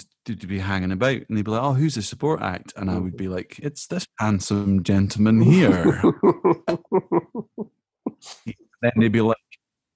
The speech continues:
Speaker 1: "Is he any good?" And I'd be like, "He will change your life."
Speaker 2: <laughs>
Speaker 1: And then they'd be like, "Wait a minute, it's you." And I'd be like, "Yeah." <laughs> So, and I'd like,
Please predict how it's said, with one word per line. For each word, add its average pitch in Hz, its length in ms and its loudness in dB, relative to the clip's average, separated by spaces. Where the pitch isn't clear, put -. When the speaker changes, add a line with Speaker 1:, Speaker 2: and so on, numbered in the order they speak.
Speaker 1:
"Is 110 80 -4
he 117 160 0
any 110 120 4
good?" 156 320 2
And 107 160 -2
I'd 104 80 0
be 107 80 0
like, 104 280 -2
"He 196 260 0
will 95 140 0
change - 520 0
your 170 140 4
life." 104 500 -2
Speaker 2:
<laughs> - 500 -4
Speaker 1:
And 117 160 4
then 123 160 6
they'd 117 120 4
be 117 80 2
like, 110 180 0
"Wait 170 180 4
a 123 60 4
minute, 117 220 4
it's 107 160 -2
you." 135 340 6
And 101 80 0
I'd 110 160 -12
be 110 80 -2
like, 117 160 0
"Yeah." 175 320 6
<laughs> - 720 2
So, 180 340 4
and 185 160 6
I'd 208 100 2
like, 156 240 4